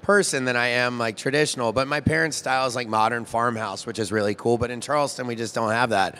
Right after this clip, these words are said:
So I was able to use a lot of, you know, products that we designed, like our throw pillows, to refresh the room, whether it be a new throw, you know, a new throw blanket on the couch or a new pillow. It makes your house look a little more new,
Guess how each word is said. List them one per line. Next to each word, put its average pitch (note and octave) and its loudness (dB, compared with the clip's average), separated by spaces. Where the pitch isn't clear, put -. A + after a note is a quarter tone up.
So C#3+ 2
I C#3 4
was D#3+ 2
able D3+ 2
to - -6
use C3+ 0
a A#2 0
lot A#2+ 4
of, A#2+ 2
you C#3+ 4
know, C3 6
products C#3 4
that C3+ 0
we C3 -2
designed, B2 0
like A2+ -4
our A2+ -4
throw D3 4
pillows, B2+ 4
to B2 -6
refresh A#2 -2
the A#2 -4
room, B2 6
whether G#2+ 4
it G2+ -4
be A2+ -2
a A2+ 2
new A2+ 4
throw, B2 2
you A2+ 0
know, G#2 6
a G#2+ 2
new A#2+ 0
throw B2 6
blanket A#2+ 2
on A#2+ 0
the A2 -2
couch A2+ 4
or A#2 -2
a A#2 0
new A#2 0
pillow. D3 6
It B2+ 0
makes D#3 0
your D3 0
house C#3 4
look C#3 -4
a C3+ -6
little B2+ 2
more B2 4
new, A#2 4